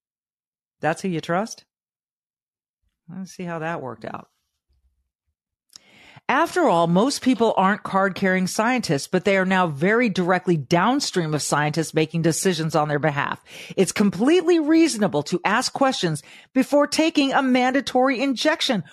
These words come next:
What happened to my body, my choice? Exactly. All the people running around saying, "My body, my choice," but damn it, you get that injection,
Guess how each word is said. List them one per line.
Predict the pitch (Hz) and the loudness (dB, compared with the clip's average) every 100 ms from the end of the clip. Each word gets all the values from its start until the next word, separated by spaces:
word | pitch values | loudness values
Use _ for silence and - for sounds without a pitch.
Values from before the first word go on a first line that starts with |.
| - - | -16 -2
What | 269 | 0
happened | 262 302 330 285 | 2 -2 0 0
to | |
my | 247 247 254 | 2 2 2
body, | 247 254 269 | 2 2 2
my | 240 233 | 2 0
choice? | 233 - - 285 214 147 - - _ _ _ _ - | 0 -2 2 4 4 0 -6 -12 _ _ _ _ -4
Exactly. | 240 151 147 233 233 - 156 - _ _ _ - | -2 0 0 0 0 -2 -4 -4 _ _ _ -2
All | 196 214 | 2 2
the | 240 | 2
people | - 254 233 | 0 0 2
running | 226 220 208 | 2 2 2
around | 202 190 | 2 2
saying, | 202 185 | 0 0
"My | 180 196 214 | 0 0 0
body, | 202 196 196 | 0 0 0
my | 185 185 | 0 -2
choice," | - 190 170 | -2 -4 -2
but | 156 - | -6 0
damn | 185 208 | 0 0
it, | 190 | 0
you | 202 | 0
get | 190 202 | 2 0
that | 190 175 | 0 0
injection, | 160 190 190 185 170 | 0 0 0 0 0